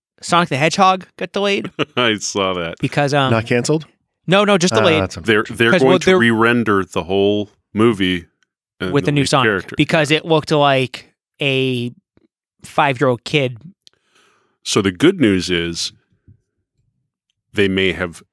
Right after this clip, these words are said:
Speaker 2: saved their movie
Speaker 1: Oh, yeah.
Speaker 2: with that trailer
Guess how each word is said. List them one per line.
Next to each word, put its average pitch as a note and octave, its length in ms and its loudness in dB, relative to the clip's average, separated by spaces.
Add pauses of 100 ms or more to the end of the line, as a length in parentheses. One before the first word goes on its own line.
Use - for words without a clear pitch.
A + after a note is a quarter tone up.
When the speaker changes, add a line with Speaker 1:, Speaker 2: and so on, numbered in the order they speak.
(160)
Speaker 2:
saved G2 760 0 (200)
their F#2 140 -2
movie F2 680 0
Speaker 1:
Oh, C3 80 -4
yeah. A2+ 160 -8 (360)
Speaker 2:
with - 240 -6
that F2+ 260 -2 (460)
trailer G2 600 0